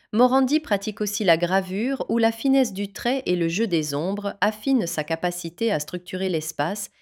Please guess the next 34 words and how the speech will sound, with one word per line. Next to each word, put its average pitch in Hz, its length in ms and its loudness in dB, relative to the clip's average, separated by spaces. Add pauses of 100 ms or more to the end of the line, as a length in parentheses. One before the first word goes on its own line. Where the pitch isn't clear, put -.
(180)
et 220 140 4
à 220 80 6
donner 247 340 2
corps 233 260 2
à 180 80 2
ses 180 260 -2
objets. 139 440 -4 (560)
Ses 165 380 0
œuvres 165 400 4
ne 170 160 0
sont 170 200 -4
donc 156 240 -4
pas 165 160 2
de 147 140 -4
simples 160 400 -4
représentations, 147 960 -4 (320)
mais 208 160 4
de 214 100 2
véritables 254 680 2
méditations 202 680 -2
sur 208 200 -4
la 147 120 -2
forme, 170 640 -4
la 160 180 0
lumière, 147 640 -4
l'espace 220 720 -2
et 240 100 0
le 208 140 0
temps. 135 360 -10 (540)
Elles 185 200 4
nous 190 200 0
invitent 190 300 0
à 170 60 0
ralentir, 160 760 -4